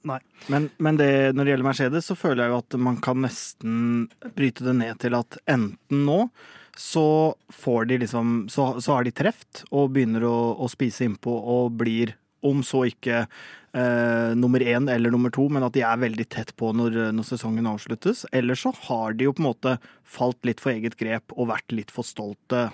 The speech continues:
Speaker 2: blant annet med det her sidepods-greiene, selv om de, de sier jo at det er det siste de ser på når de utvikler bil og justerer ting. Så, så mener jeg at det, det, eh,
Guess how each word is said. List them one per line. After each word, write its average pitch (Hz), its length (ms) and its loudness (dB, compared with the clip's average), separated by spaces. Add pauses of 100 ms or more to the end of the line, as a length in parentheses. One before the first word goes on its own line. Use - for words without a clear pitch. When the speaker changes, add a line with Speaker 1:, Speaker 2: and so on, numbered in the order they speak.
Speaker 2:
blant 135 320 -2
annet 131 240 2
med 123 140 0
det 113 80 0
her 113 180 0
sidepods-greiene, 113 880 -4
selv 120 220 0
om 120 80 0
de, 120 140 0 (580)
de 143 160 4
sier 156 140 4
jo 127 80 4
at - 80 -10
det 123 80 4
er 135 80 -2
det - 80 -6
siste - 420 -10
de 101 80 -6
ser 110 160 -4
på 147 140 -2 (100)
når 135 160 2
de 127 80 4
utvikler 120 400 -2
bil 131 220 0
og 127 180 2
justerer 113 320 -4
ting. 139 240 0 (240)
Så, 131 160 0 (400)
så 127 140 -4
mener 113 240 0
jeg 113 80 -4
at 120 100 -2
det, 120 80 -4
det, - 800 -4
eh, 117 40 0